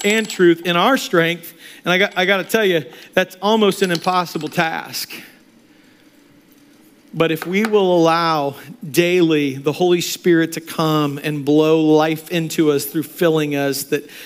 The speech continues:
he will do a work where lo-, love and truth is at work. But in our strength, it always lands on a side. So we every day need to be filled with the power of the Holy Spirit that spins the coin,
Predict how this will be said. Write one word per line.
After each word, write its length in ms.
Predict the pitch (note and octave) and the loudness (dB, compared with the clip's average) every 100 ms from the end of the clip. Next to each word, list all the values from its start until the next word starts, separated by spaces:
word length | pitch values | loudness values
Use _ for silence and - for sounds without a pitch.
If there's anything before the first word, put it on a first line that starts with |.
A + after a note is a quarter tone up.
| - | -18
he 420 | - - G#3 G3+ | -10 -2 2 2
will 120 | F3+ D#3 | 2 2
do 220 | D#3 D#3+ | 4 2
a 60 | |
work 440 | D3 D3+ D3 C#3+ C#3+ | 2 2 0 -2 -2
where 140 | D3 | -2
lo-, 180 | D3 D3 | 0 -2
love 420 | D#3 D3 D3+ D3 C#3+ | 0 2 4 2 -2
and 120 | C#3 | -8
truth 340 | - D3+ C3+ | -4 -4 -2
is 160 | C#3+ B2+ | -4 -4
at 120 | C3 | -6
work. 380 | D3 D#3+ - - - _ - - - - - - - - - - - - - - - | -4 -4 -6 -14 -20 _ -20 -20 -20 -20 -20 -20 -20 -20 -20 -20 -20 -20 -20 -20 -6
But 140 | E3 | -4
in 120 | E3 E3+ | -2 -2
our 180 | F#3+ | -2
strength, 460 | G3 - D#3+ D3 D3 - - - _ | -2 -2 -2 -2 -8 -20 -20 -20 _
it 100 | E3+ | 0
always 280 | D#3 D3+ D3 | 2 2 0
lands 300 | D3 C#3+ C#3 | 0 -2 -4
on 100 | C#3 | -6
a 40 | C3+ | -4
side. 440 | F3 D3+ B2+ A#2+ - - - _ _ _ _ _ _ _ - - _ - | -2 -2 -4 -10 -18 -20 -20 _ _ _ _ _ _ _ -20 -20 _ -8
So 100 | - | -4
we 240 | D#3+ E3 D#3+ | 0 0 0
every 420 | F#3 F3 D3+ E3+ | -2 -2 -2 -2
day 440 | D3+ E3 D#3 D3 C3+ | 0 0 2 0 0
need 200 | D#3+ D#3 | -2 0
to 60 | |
be 120 | C#3+ | 0
filled 300 | C#3+ F3+ F3 | 0 2 0
with 140 | D3 D3+ | 0 -6
the 60 | |
power 360 | - - D3+ D3+ | -4 -2 0 0
of 60 | D3 | 0
the 80 | |
Holy 200 | C#3 D3 | 0 0
Spirit 460 | C3+ - D3 C#3+ C#3 | 0 -4 -2 -2 -2
that 120 | C#3+ C#3+ | -4 -8
spins 420 | - D3 C#3 B2+ | -8 -8 -6 -12
the 60 | |
coin, 460 | B2 D3 B2 A#2+ G2+ | -12 -12 -12 -14 -16